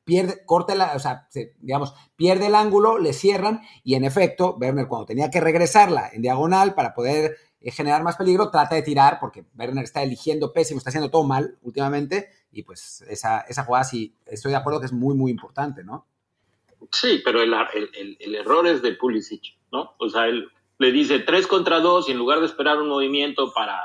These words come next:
Speaker 2: o, eh, o ir sobre uno de los defensas, a ver, eh, la superioridad numérica, ¿cómo se debe de trabajar? Esto yo no lo aprendí en el fútbol, ¿eh? Esto lo, la gente que, que sabe de futsal, bueno, lo domina porque es pan de todos los días.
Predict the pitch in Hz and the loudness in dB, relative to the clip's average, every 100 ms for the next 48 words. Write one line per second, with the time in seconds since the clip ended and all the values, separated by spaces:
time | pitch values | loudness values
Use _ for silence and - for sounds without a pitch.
0 | - _ _ - 131 131 127 135 135 135 | -12 _ _ -2 0 2 2 0 0 0
1 | 135 160 - - 117 123 143 156 156 143 | 2 2 0 -2 -2 0 -2 0 0 2
2 | 127 127 139 127 113 117 123 - 123 117 | 0 -2 -6 -10 -10 -4 -4 -2 -6 -4
3 | 117 131 127 131 135 151 156 156 147 139 | -6 -6 0 0 2 0 -2 -4 -4 -4
4 | 120 104 - 147 151 131 127 135 127 117 | -4 -4 -4 -6 -6 -4 -2 -2 -4 -4
5 | 113 104 104 117 - _ _ _ _ _ | -4 -4 -4 -6 -8 _ _ _ _ _
6 | _ - 131 151 143 143 143 139 117 117 | _ -2 0 2 2 4 4 2 0 0
7 | 127 117 - 107 120 110 127 123 135 127 | 0 -2 -6 -2 0 0 -2 -2 0 -2
8 | - - _ 113 113 110 113 120 139 139 | -4 -20 _ -2 0 2 -2 0 0 0
9 | 117 117 104 - - 139 135 117 143 135 | 0 0 0 -4 -2 0 2 2 -2 -2
10 | 135 139 120 120 110 110 117 156 160 127 | 0 2 0 -2 0 0 2 0 -2 -4
11 | 113 127 - 123 120 113 123 120 113 107 | -4 -4 -2 -2 -2 -4 -2 0 0 0
12 | 131 123 - | -2 -2 -10